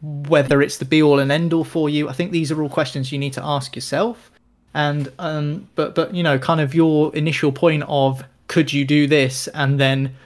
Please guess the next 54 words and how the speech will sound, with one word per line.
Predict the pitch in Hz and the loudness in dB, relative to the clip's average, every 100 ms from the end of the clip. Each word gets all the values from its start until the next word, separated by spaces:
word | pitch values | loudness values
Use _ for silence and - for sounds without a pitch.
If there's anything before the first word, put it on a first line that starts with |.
| _ _ _ - | _ _ _ -12
make | 151 143 139 147 - | -4 0 2 0 0
your | 147 139 | 2 2
life, | 139 135 131 - - 160 | 2 0 -4 -10 -14 -6
um, | 139 135 135 131 | -4 -2 -4 -4
slightly | - 151 135 131 | -2 -2 0 2
easier | 135 131 135 | 0 0 -2
when | 135 | -2
it | |
comes | 131 131 | -4 -4
to | 135 | -6
transitioning | 131 131 131 135 143 135 | -2 -2 0 -2 -4 -4
into | 131 | -6
something | - 135 120 | -6 -6 -6
you | 135 | -4
wanna | 131 127 | -2 -2
do | 127 | -4
full | 127 - 127 | -6 -8 -8
time? | - 143 127 135 - _ _ | -6 -6 -6 -8 -14 _ _
Yeah, | 208 220 | 0 2
absolutely | 156 - - 170 214 151 | 2 -2 -4 -2 -2 -2
you | 123 123 | -6 -6
could | 127 | -8
do | 117 117 | -8 -10
that. | - - _ | -12 -16 _
There's | - 151 - | -6 -6 -2
absolutely | 175 - 156 156 | -2 0 -2 0
no | 156 151 | 0 0
doubt | 143 139 | 0 0
about | 143 170 208 | 0 -2 -2
it. | 123 - | -6 -6
And, | 156 147 160 | -4 -2 -2
you | - | -2
know, | 147 | 0
that's | 139 - | 0 0
something | 160 139 139 | -2 -2 0
I'm | 175 175 | 2 0
intending | 131 135 131 127 | 0 -2 -2 -2
to | 135 | -2
do | 131 | -2
at | |
some | - 147 156 | -2 -6 -4
point, | 143 143 - - - _ _ | -2 -4 -4 -20 -20 _ _
down | - 151 | 2 4
the | 147 | 4
line. | 165 214 131 135 | 2 2 0 -2
And | 143 156 | -2 -2
that's | 175 165 | -2 -4
not | 147 | -6
to | 135 | -2
say | 156 | 2
I | 147 | 2
don't | 143 151 | 4 0
enjoy | 143 135 151 143 | 0 0 2 2
my | 143 135 135 | 0 -2 -4